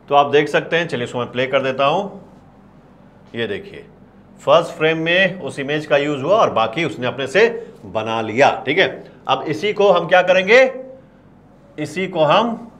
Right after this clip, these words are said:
अलग अलग actions में देखते हैं। जैसे कि हमारा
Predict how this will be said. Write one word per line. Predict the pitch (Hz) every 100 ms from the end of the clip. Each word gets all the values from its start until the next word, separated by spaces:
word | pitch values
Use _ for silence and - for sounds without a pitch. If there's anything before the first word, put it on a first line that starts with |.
| - - 127
अलग | 143 190 165
अलग | 165 196 240 - - - - - - - - - - - 139
actions | 156 151 - 180 165 143
में | 131
देखते | 113 113 113
हैं। | 95
जैसे | 117 117 135
कि | 143
हमारा | 143 151 190